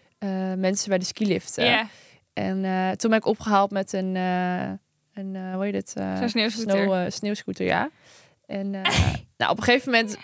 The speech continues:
Speaker 1: reed ik dus voorbij mijn vader, die op de piste ergens zat, begon te schreeuwen van: "Oh my god, Lins!" Weet je wel?
Speaker 2: Ja.
Speaker 1: Maar die was niet boos, maar gewoon helemaal hoog in emotie. En die
Speaker 2: Ja.
Speaker 1: meneer zei toen echt zo tegen mijn vader van:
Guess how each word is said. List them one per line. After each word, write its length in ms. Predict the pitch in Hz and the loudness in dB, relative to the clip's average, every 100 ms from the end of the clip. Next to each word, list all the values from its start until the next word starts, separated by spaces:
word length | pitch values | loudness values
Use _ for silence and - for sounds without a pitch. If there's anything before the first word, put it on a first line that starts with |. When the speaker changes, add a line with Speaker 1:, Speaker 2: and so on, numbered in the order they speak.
| - - | -18 -2
Speaker 1:
reed 320 | 220 220 240 | 4 6 6
ik 140 | - 254 | 4 4
dus 160 | 240 | 2
voorbij 260 | - 214 220 | 2 2 2
mijn 120 | 220 | 2
vader, 300 | - 226 226 | 2 4 4
die 80 | 196 | 0
op 80 | 185 | -6
de 60 | |
piste 320 | 190 247 - - | -2 0 0 0
ergens 180 | 202 - | 0 0
zat, 180 | 196 | -2
begon 240 | 190 208 240 | -2 0 0
te 100 | 214 | 0
schreeuwen 720 | - - 285 339 330 220 202 | -4 2 6 6 6 6 4
van: 260 | - 247 - | 4 0 4
"Oh 120 | 269 | 4
my 160 | 277 320 | 6 4
god, 240 | 320 - | 2 0
Lins!" 500 | - 381 381 254 - | 0 2 2 2 0
Weet 220 | 190 214 | 0 0
je 60 | 202 | 2
wel? 120 | 190 | 2
Speaker 2:
Ja. 60 | 262 | 4
Speaker 1:
Maar 100 | 247 | 4
die 80 | 214 | 4
was 240 | 208 - - _ _ - | 0 -4 -14 _ _ 0
niet 220 | 247 202 | 2 6
boos, 380 | 233 277 233 240 | 6 6 4 2
maar 160 | 226 | 0
gewoon 220 | 226 240 233 | 2 2 4
helemaal 480 | 247 294 262 233 | 4 6 6 6
hoog 220 | 214 240 247 | 6 4 2
in 120 | 226 | 0
emotie. 440 | 214 233 254 - | 2 4 4 2
En 40 | 208 | 2
die 80 | 240 | 4
Speaker 2:
Ja. 60 | |
Speaker 1:
meneer 160 | 220 247 | 6 4
zei 120 | 269 | 4
toen 120 | 220 185 | 2 2
echt 140 | 233 | 2
zo 100 | 233 | 0
tegen 180 | 220 208 | 0 -2
mijn 120 | 214 | 0
vader 220 | 226 226 | 2 2
van: 180 | 233 220 | 2 -6